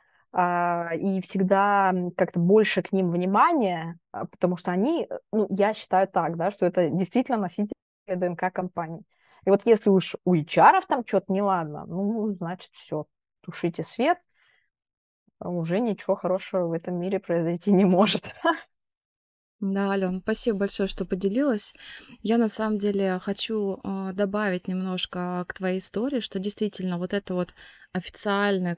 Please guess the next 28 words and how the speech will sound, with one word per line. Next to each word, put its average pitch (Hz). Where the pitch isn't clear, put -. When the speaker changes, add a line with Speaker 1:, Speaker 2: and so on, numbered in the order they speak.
Speaker 2:
ну, 214
может 185
быть, 180
это 180
не 180
очень 180
официально, 214
да, 190
но 190
легитимная 185
передача 180
прав. 247
То 190
есть, 175
если, 214
допустим, 190
а, 185
меняется 208
какой-то 185
ведущий, 190
да, 202
сотрудник, 180
например, 185
H 190
R 185
D 180
в -
компании, 170